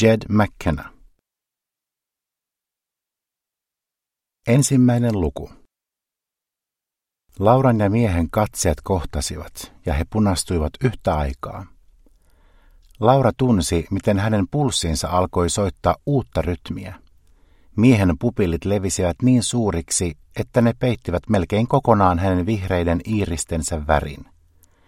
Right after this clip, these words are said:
Miten mahtavan väriset silmät. Kumpikin taisteli saadakseen hymynsä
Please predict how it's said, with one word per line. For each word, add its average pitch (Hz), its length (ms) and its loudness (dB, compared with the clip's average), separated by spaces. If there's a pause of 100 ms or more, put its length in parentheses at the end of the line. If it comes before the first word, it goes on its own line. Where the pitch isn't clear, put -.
(440)
Miten 120 280 4
mahtavan 87 580 2
väriset 82 380 -2
silmät. 78 760 -8 (1300)
Kumpikin 127 480 0
taisteli 101 440 2
saadakseen 87 680 2
hymynsä 85 340 0